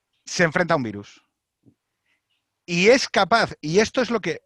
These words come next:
lo que me parece llamativo, es, es capaz de dominar el discurso público, de la comunicación, pero por abajo no hay nada.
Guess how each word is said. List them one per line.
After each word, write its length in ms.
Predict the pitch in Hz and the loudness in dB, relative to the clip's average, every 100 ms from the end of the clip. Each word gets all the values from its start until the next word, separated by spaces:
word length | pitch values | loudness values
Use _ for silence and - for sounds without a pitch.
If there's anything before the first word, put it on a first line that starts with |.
| - | -4
lo 180 | 143 | -2
que 80 | 147 | 0
me 120 | 147 | -2
parece 200 | 139 180 | -2 -2
llamativo, 320 | 220 202 202 143 | 0 0 0 -2
es, 120 | - - _ _ - | -6 -20 _ _ 0
es 240 | 254 - | 0 0
capaz 480 | - 202 165 220 208 | 0 0 2 0 0
de 120 | 139 | 0
dominar 440 | 131 131 127 151 170 | -2 -2 -2 -2 -2
el 100 | 147 | -4
discurso 640 | 135 - 214 208 156 226 _ _ _ _ | -8 -8 -10 -10 -14 -16 _ _ _ _
público, 640 | 196 202 151 131 - 240 _ _ _ | -2 -2 -4 -6 -10 -14 _ _ _
de 160 | 131 | 0
la 140 | 147 135 | 2 0
comunicación, 1000 | 143 135 135 123 143 - 214 208 254 254 _ _ _ _ _ _ _ _ _ _ _ | -2 -2 -4 -4 -8 -6 -8 -6 -10 -16 _ _ _ _ _ _ _ _ _ _ _
pero 220 | 160 147 | 2 2
por 200 | 160 151 | 2 2
abajo 580 | 156 226 - 214 254 _ _ _ _ _ _ _ _ _ _ - | 4 2 0 -6 -6 _ _ _ _ _ _ _ _ _ _ -6
no 120 | 143 | -4
hay 60 | |
nada. 380 | 135 113 123 _ | -2 -6 -12 _